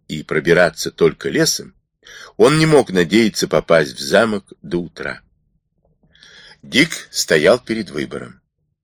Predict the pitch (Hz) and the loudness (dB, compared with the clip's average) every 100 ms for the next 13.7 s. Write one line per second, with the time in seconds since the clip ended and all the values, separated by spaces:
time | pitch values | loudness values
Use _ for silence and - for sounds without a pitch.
0 | _ 87 120 - 90 87 - 87 92 80 | _ 0 0 0 0 0 0 2 2 0
1 | 73 71 73 69 - 82 80 - 82 73 | -6 -8 -10 -12 -10 -8 -8 -8 -8 -6
2 | 76 65 78 78 - 117 131 _ _ - | -6 -6 -10 -8 -6 -6 -8 _ _ -20
3 | - - 131 107 - 98 92 101 98 - | -20 -4 0 2 2 0 2 4 4 0
4 | - 80 90 - 95 92 - 82 80 76 | -6 0 0 4 4 4 -2 -8 -6 -6
5 | 73 69 85 85 - 98 87 73 85 76 | -6 -2 -2 -2 -6 -8 -8 0 0 0
6 | 73 - - 80 78 85 - 73 - - | -6 -8 -8 -8 -6 -8 -10 -10 -10 -8
7 | 82 71 80 73 95 131 _ _ _ - | -8 0 0 0 -6 -6 _ _ _ -20
8 | - 82 92 180 180 151 127 175 175 165 | -14 -4 0 4 4 4 2 2 2 2
9 | - - _ - - 110 143 139 143 95 | -2 -20 _ -6 -6 0 -2 0 -6 -2
10 | 92 82 76 78 78 69 76 - - - | -2 0 0 2 0 -4 -12 -12 -20 -20
11 | _ 104 214 196 - 156 - - 113 101 | _ 0 4 2 2 -4 0 2 4 2
12 | 78 104 127 123 120 113 117 - 73 85 | 2 0 0 0 0 -2 -4 -8 -6 -6
13 | - 92 73 69 - - | -6 -12 -10 -12 -14 -16